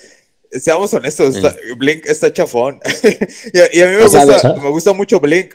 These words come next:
Speaker 1: pero se vol-, se volvieron
Speaker 2: Blink,
Speaker 1: muy, muy,
Speaker 2: Blink
Speaker 1: muy
Speaker 2: viejo, Blink viejo está con madre. Blink,
Speaker 1: Sí.
Speaker 2: eh, Blink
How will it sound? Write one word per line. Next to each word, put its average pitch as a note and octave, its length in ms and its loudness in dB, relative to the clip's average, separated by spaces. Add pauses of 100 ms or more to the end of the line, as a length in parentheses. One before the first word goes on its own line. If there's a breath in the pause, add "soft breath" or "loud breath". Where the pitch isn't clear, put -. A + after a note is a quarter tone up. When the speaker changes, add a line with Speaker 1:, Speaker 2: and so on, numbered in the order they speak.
(140)
Speaker 1:
pero A2+ 540 -4
se B2+ 120 -6
vol-, A2+ 240 -6 (400)
se C#3+ 80 -4
volvieron C3+ 600 0
Speaker 2:
Blink, C3+ 80 -8
Speaker 1:
muy, D#3 200 -6
muy, C#3 140 -6
Speaker 2:
Blink F#3+ 160 2
Speaker 1:
muy A3+ 80 2
Speaker 2:
viejo, G#3 380 0 (280)
Blink F3 320 -2
viejo G3 260 -2
está D#3 220 -8
con A#2+ 180 -8
madre. G2+ 320 -12 (1800)
Blink, D#3 800 4
Speaker 1:
Sí. D#3+ 120 6
Speaker 2:
eh, A#2 440 2
Blink C3+ 400 6